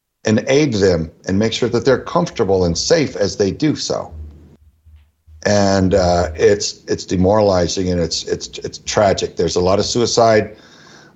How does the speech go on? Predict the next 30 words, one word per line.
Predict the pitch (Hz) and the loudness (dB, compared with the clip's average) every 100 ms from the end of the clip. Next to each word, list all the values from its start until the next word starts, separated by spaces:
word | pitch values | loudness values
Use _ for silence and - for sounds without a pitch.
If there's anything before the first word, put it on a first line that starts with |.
| - | -4
uh, | |
a | 98 | 0
lot | 95 98 107 | 2 2 2
of | |
turnover, | 104 127 113 104 101 101 95 - - | 0 0 2 0 2 0 -2 -12 -12
and | 90 90 | -8 -6
the | |
people | 87 117 - 101 | -6 -4 -2 0
that | 98 101 - - _ _ _ - 110 | 2 0 -4 -20 _ _ _ -20 -8
do | - 139 | 0 2
remain | 117 98 95 95 | 4 2 2 0
there | 92 98 95 92 - | 0 0 2 0 -2
are, | 104 92 90 85 - - - - - - - - - | -4 0 0 -2 -10 -20 -20 -20 -20 -20 -20 -12 0
they're | 127 | 2
not | 131 127 | 2 0
supported | 131 123 117 107 | 0 2 2 2
by | 101 | 0
so | 95 - | 0 -2
many | 113 107 101 95 104 - - - - | -2 0 -2 -2 -6 -14 -20 -20 -6
teammates | 120 110 101 95 | -2 0 0 -2
that | - 98 95 | 0 0 2
are, | 92 95 | 2 0
that | - 95 | 0 0
are | 90 | 0
highly | 101 98 90 | 2 2 0
experienced | 85 - 101 92 87 95 | -4 -4 -2 0 -2 -2
like | 87 - | -2 -2
they | 87 85 | -2 0
once | 80 82 - | -2 -4 -2
were. | 85 80 69 | 0 2 0